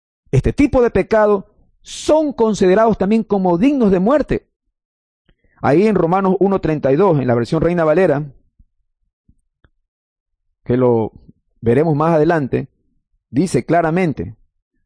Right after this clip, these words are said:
al final de toda la exposición que Pablo está haciendo de la humanidad culpable, dice, "Quienes habiendo entendido el juicio de Dios,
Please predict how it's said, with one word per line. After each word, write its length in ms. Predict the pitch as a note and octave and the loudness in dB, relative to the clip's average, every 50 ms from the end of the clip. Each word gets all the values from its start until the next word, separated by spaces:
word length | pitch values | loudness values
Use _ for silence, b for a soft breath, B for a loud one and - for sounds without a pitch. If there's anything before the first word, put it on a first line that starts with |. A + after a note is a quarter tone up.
| _ _ _ _ _ _ | _ _ _ _ _ _
al 200 | - C3+ C3+ C3+ | -2 -2 -2 -2
final 640 | - - - D#3 C#3+ C#3 C#3 E3+ A#3+ C4 C4 A#3+ E3 | -2 -2 0 0 0 0 0 -2 0 0 -2 -2 -2
de 140 | C#3+ D3+ - | -2 -2 -2
toda 720 | _ _ _ - C4 C#4 C#4 B3+ B3+ A#3+ A#3 A3+ G3+ A#3+ - | _ _ _ -2 0 0 2 2 2 2 2 0 -2 -4 -6
la 140 | D3+ C#3+ C3+ | -4 -4 -4
exposición 640 | - - - D#3+ C3 C#3 B2 - G3+ A3+ A#3+ A3+ | -4 -4 -6 -6 -6 -6 -4 -2 -2 -2 -2 -2
que 120 | - D#3 C3+ | -2 -4 -2
Pablo 300 | - - G#3 A3 G3+ F3 | 0 0 0 0 0 0
está 160 | - - F#3+ | 0 0 -2
haciendo 400 | F#3+ - - A3+ A#3 G#3 D#3+ D3 | -2 0 0 0 0 2 0 0
de 80 | C#3 | 0
la 80 | C3 C3 | 0 -2
humanidad 320 | B2+ C3 B2+ C3 D#3 G3 | -4 -4 -2 -2 -2 -2
culpable, 480 | - G3+ F3 - A#3+ A3 F#3 D3+ C3+ C3 | 0 -2 -2 0 0 0 0 2 0 2
dice, 420 | C#3+ B3 C#4+ - - D#3 C#3 D3 b b b b b b | 2 2 2 2 0 0 -2 -2 b b b b b b
"Quienes 260 | b - F#3+ F#3 F#3 F3+ | b -2 0 2 2 0
habiendo 800 | E3 D#3+ D#3 G3 A3+ C#4 D4+ C#4 G#3 C#3+ B2 G#2+ - _ _ _ _ _ _ _ _ _ _ _ _ _ _ _ _ - | 0 0 0 0 0 0 0 0 0 0 -2 -2 -4 _ _ _ _ _ _ _ _ _ _ _ _ _ _ _ _ -6
entendido 540 | - F3+ F3 - - D#3+ D#3 D#3+ A#3+ A#3+ C4 | -4 -4 -2 -2 -2 -2 0 0 0 2 2
el 60 | A3+ | 2
juicio 400 | D#3 D#3+ G#3 B3+ B3+ - G#3+ F#3 | 2 2 2 0 2 0 0 0
de 100 | E3 C#3 | 2 2
Dios, 460 | B2 E3 F#3+ D3+ B2+ - - - _ | 2 2 0 0 0 -4 -10 -20 _